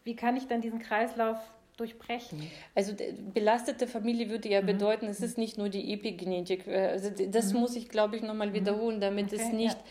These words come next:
Speaker 2: damit
Speaker 1: Mhm.
Speaker 2: nicht der Eindruck entsteht,
Speaker 1: Mhm.
Speaker 2: die Epigenetik macht alles. In der belasteten Familie
Speaker 1: Mhm.
Speaker 2: leiden ja auch die Bezugspersonen oft,
Speaker 1: Mhm.
Speaker 2: ne?
Speaker 1: Ja, ja,
Speaker 2: Die haben selber
Speaker 1: genau.
Speaker 2: Erkrankungen.
Speaker 1: Genau.
Speaker 2: Das ist ja auch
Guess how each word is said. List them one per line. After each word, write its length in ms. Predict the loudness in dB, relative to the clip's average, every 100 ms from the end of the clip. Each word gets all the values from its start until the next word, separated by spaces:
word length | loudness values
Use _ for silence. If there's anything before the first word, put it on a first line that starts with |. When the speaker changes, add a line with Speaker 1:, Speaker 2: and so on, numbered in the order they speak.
| -20 -4
Speaker 2:
damit 220 | 2 2
Speaker 1:
Mhm. 60 | 2
Speaker 2:
nicht 180 | 0 0
der 100 | 2
Eindruck 360 | 2 -2 -4
entsteht, 500 | -4 -4 -4 -2 -2 0
Speaker 1:
Mhm. 220 | -2 -4
Speaker 2:
die 100 | -4
Epigenetik 640 | -6 -2 -4 0 0 0 -2
macht 360 | -2 -4 -4 0
alles. 340 | 0 0 -4
In 60 | -6
der 80 |
belasteten 600 | -2 0 0 -2 -8 -8
Familie 500 | -6 -2 -2 0 0
Speaker 1:
Mhm. 120 | 0 0
Speaker 2:
leiden 460 | 2 2 2 0
ja 240 | 0 0 2
auch 260 | 0 -2
die 140 | -6 -4
Bezugspersonen 920 | -4 -4 -12 -4 -2 -2 -4 -6 -10 -16 _ _ _
oft, 260 | -6 -6 -2
Speaker 1:
Mhm. 260 | -2 -2 -4
Speaker 2:
ne? 200 | -4 -6 -6
Speaker 1:
Ja, 300 | -2 0 0 -4 -12
ja, 140 | -4 0
Speaker 2:
Die 80 | 2
haben 180 | 0
selber 440 | 2 4 4 2 2
Speaker 1:
genau. 0 | 2
Speaker 2:
Erkrankungen. 840 | -2 -4 -2 0 0 0 0 0 0
Speaker 1:
Genau. 440 | 0 0 0 -2 0
Speaker 2:
Das 220 | 2 2
ist 160 | -2 -2
ja 180 | 0 2
auch 320 | 2 0